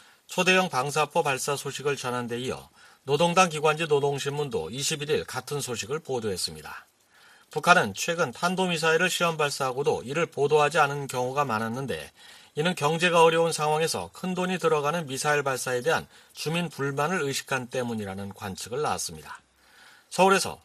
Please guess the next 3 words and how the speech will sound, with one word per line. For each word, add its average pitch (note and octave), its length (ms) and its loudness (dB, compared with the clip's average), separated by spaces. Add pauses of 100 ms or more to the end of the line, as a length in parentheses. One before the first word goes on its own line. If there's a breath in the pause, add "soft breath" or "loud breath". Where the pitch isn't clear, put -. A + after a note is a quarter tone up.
브이오에이 C#3+ 480 0
뉴스 F3 420 -4 (320)
김환용입니다. A#2+ 880 -6